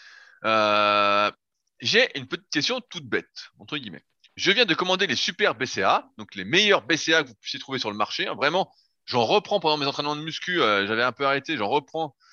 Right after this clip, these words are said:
parce qu'on en avait parlé, et c'est vrai que putain, ça fait, euh, tu finis, t'es pas rincé, quoi. T'as pas le coup de barre d'après l'entraînement, quoi. Je suis, donc, je viens de commander les super B C A, je suis curieux d'essayer.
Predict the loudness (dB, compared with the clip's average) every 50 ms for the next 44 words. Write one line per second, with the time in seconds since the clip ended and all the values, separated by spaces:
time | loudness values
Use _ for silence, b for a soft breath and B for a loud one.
0 | b b b b b _ -14 -8 -4 -2 0 0 0 0 2 2 4 4 4 4
1 | 2 0 0 -2 -2 -2 -4 -4 -4 -6 -10 -10 -10 -10 -10 -8 -4 -4 -2 -2
2 | -2 -4 -6 -10 -10 -8 -4 -2 -2 0 0 0 4 4 4 6 4 2 0 0
3 | -4 -6 -6 -4 -4 0 2 2 2 2 0 -4 -6 -6 0 2 2 4 4 2
4 | 0 -2 -6 -6 -6 -6 -8 -8 -8 -12 -16 -18 -20 -20 _ b b b b b
5 | b b b b -8 -6 -4 -4 -6 -8 -8 -6 -4 -4 -4 -4 -8 _ _ _
6 | 0 0 0 0 2 2 2 2 2 2 0 0 0 0 0 0 2 2 2 2
7 | 0 -4 -10 -6 -2 -2 -2 -2 -4 -8 -10 -10 -10 -12 -12 -14